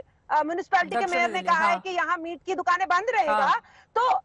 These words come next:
Speaker 1: ई कॉमर्स की दुकानें तो बंद नहीं है। अगर कोई व्यक्ति खाना चाहता है तो वो ऑनलाइन ऑर्डर कर सकता है, ऑनलाइन
Speaker 2: अच्छा,
Speaker 1: तो कोई
Speaker 2: कितने
Speaker 1: बंद नहीं,
Speaker 2: लोग
Speaker 1: बंद,
Speaker 2: ऑनलाइन ऑर्डर
Speaker 1: बंद नहीं
Speaker 2: करेंगे
Speaker 1: किया
Speaker 2: गीता
Speaker 1: गया
Speaker 2: भट्ट
Speaker 1: है।
Speaker 2: जी? कितने
Speaker 1: जी?
Speaker 2: लोग?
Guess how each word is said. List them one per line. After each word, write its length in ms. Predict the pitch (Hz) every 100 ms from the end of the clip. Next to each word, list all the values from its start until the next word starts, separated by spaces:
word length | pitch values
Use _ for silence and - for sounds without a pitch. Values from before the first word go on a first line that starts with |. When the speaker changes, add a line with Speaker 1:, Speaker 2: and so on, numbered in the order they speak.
| _
Speaker 1:
ई 160 | 349 453
कॉमर्स 460 | 466 466 466 466
की 120 | - 494
दुकानें 360 | 453 453 453
तो 100 | 466
बंद 260 | 440 440 427
नहीं 220 | 466 453
है। 160 | 330 392
अगर 160 | 415
कोई 200 | 415 440
व्यक्ति 300 | 415 392 494
खाना 300 | 480 392 403
चाहता 340 | 480 403 339 302
है 300 | 262 262 359
तो 160 | 440
वो 80 | 440
ऑनलाइन 480 | 440 381 415 453 453
ऑर्डर 200 | 453 466
कर 180 | 466 453
सकता 300 | 480 - 453
है, 160 | 466
ऑनलाइन 280 | 427 339 -
Speaker 2:
अच्छा, 160 | 392 247
Speaker 1:
तो 60 |
कोई 160 | 440 453
Speaker 2:
कितने 160 | - -
Speaker 1:
बंद 80 |
नहीं, 120 | - 427
Speaker 2:
लोग 100 | 339
Speaker 1:
बंद, 80 |
Speaker 2:
ऑनलाइन 300 | 294 302 311
ऑर्डर 320 | 403 294 302 302
Speaker 1:
बंद 140 | 339
नहीं 60 | 294
Speaker 2:
करेंगे 220 | 302 302
Speaker 1:
किया 100 | 392
Speaker 2:
गीता 160 | 370
Speaker 1:
गया 100 | 359
Speaker 2:
भट्ट 100 | 269
Speaker 1:
है। 60 | -
Speaker 2:
जी? 120 | 277 294 - _ _
कितने 200 | 269 -
Speaker 1:
जी? 100 | 320
Speaker 2:
लोग? 200 | 320 285